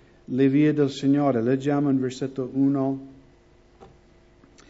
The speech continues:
Ma il re Salomone, oltre la figlia del faraone, amò molte donne straniere, Moabite, Ammonite,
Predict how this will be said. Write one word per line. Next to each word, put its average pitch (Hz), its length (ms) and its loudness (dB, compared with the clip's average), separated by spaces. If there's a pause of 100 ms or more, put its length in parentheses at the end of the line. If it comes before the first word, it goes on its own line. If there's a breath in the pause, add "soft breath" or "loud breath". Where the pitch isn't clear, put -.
(140 soft breath)
Ma 151 160 6
il 160 100 8
re 196 200 8
Salomone, 185 800 4
oltre 196 500 6
la 160 160 4
figlia 175 380 2
del 147 200 0
faraone, 139 840 0 (400 loud breath)
amò 170 400 6
molte 196 600 6
donne 175 380 2
straniere, 175 840 -2 (640 soft breath)
Moabite, 156 1000 4
Ammonite, 139 1160 0